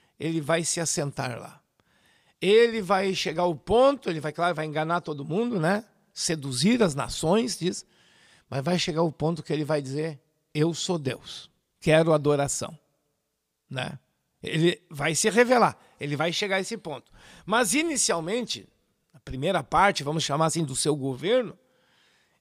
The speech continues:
ele não vai se manifestar totalmente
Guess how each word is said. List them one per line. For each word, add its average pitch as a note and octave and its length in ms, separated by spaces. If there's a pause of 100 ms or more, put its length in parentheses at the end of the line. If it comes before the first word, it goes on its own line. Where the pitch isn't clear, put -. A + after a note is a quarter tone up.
(100)
ele E3 280
não G3+ 280
vai F3+ 260
se - 180
manifestar D3 680
totalmente E3+ 840